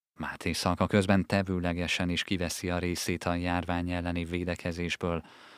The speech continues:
Az ipari parkban, ezen a közel három hektáros területen épül fel az az üzem, amely a hazai egészségügyi védőkesztyű igény száz százalékát kielégíti majd a jövőben.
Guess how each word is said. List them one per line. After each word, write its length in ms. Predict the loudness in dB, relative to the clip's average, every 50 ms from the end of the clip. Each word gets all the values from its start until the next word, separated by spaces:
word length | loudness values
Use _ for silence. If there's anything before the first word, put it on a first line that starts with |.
| -20 -20 -10 -4
Az 200 | -2 -2 -2 -2
ipari 400 | -2 -4 -2 0 2 4 4 4
parkban, 460 | 2 2 4 4 4 4 2 2 2 2
ezen 220 | 2 2 2 2
a 80 | 2 2
közel 360 | 0 0 0 2 2 2 2
három 360 | 2 0 -2 -2 -2 -4 -4
hektáros 560 | -4 -6 -6 -4 -4 -2 -2 -2 -2 -4 -4
területen 600 | -4 -2 -2 -2 -2 -2 -2 -2 -2 -2 -2 -2
épül 380 | 0 -2 -2 -2 -2 0 0 0
fel 220 | 0 0 0 0
az 180 | 0 0 0 0
az 140 | -2 -2 0
üzem, 300 | 0 0 0 0 0 2
amely 300 | 2 2 2 2 0 0
a 60 | -2
hazai 500 | -4 -2 -2 -2 0 0 0 -2 -2 -2
egészségügyi 680 | -2 -2 -2 -2 -2 -2 -2 -2 -2 -2 -2 -2 -2 -2
védőkesztyű 840 | 0 -2 -2 -2 -2 -2 -2 -2 -2 -2 -2 -2 -2 -2 -2 0
igény 380 | 0 0 0 0 0 0 0 -2 -4
száz 360 | -8 -4 0 2 2 2 0
százalékát 840 | 0 -2 0 0 -2 -2 -4 -6 -6 -6 -8 -8 -6 -6 -6 -6 -6
kielégíti 800 | -8 -6 -4 -4 -2 -2 -4 -4 -4 -4 -4 -6 -4 -2 -2 -2
majd 240 | 0 0 -2 -2
a 60 | -4 -4
jövőben. 800 | -4 -4 -4 -4 -2 -2 -2 -2 0 0 -2 -2 -4 -6 -10